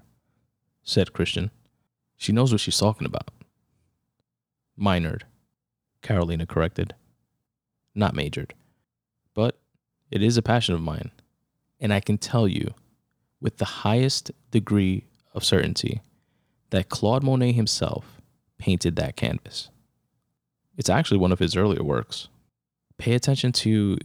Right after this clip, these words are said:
his use of natural light within the frame,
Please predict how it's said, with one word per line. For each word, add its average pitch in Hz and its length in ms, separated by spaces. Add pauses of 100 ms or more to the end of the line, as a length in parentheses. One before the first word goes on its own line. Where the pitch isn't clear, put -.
his 104 260
use 104 240
of 87 80
natural 90 380
light - 260 (720)
within 95 300
the 87 80
frame, 87 400